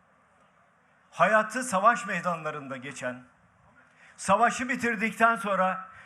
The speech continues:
savaşın acımasızlığını bütün dünyaya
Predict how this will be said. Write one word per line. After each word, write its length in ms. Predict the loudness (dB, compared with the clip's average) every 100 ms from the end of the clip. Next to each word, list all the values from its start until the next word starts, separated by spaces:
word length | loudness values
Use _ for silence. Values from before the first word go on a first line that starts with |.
| _
savaşın 680 | 0 4 6 4 2 -4 2
acımasızlığını 1120 | 2 2 -2 -2 -2 -8 -10 -8 -6 -6 -8 -10 -20 _
bütün 540 | -6 -4 -2 -4 -4
dünyaya 680 | -2 2 2 4 2 0